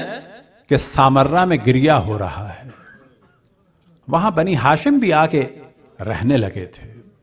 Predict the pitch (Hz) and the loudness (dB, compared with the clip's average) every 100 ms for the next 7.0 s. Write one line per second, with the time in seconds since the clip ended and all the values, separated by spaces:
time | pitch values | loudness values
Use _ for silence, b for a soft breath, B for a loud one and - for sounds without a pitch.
0 | _ _ _ _ _ 123 123 131 156 156 | _ _ _ _ _ -4 -2 -2 -4 -6
1 | 127 139 104 120 110 107 113 120 101 87 | -6 -6 -4 -4 -4 -4 -4 -4 -4 -8
2 | - 90 - 262 - _ _ _ _ _ | -14 -16 -20 -20 -20 _ _ _ _ _
3 | _ _ _ _ _ _ _ _ _ _ | _ _ _ _ _ _ _ _ _ _
4 | _ _ _ 180 214 269 294 - 220 220 | _ _ _ 8 10 10 10 10 8 10
5 | 220 202 185 175 196 226 220 196 160 151 | 8 8 6 8 8 8 6 4 6 6
6 | 170 135 117 107 101 92 82 95 92 90 | 6 2 2 0 -4 -6 -10 -14 -14 -18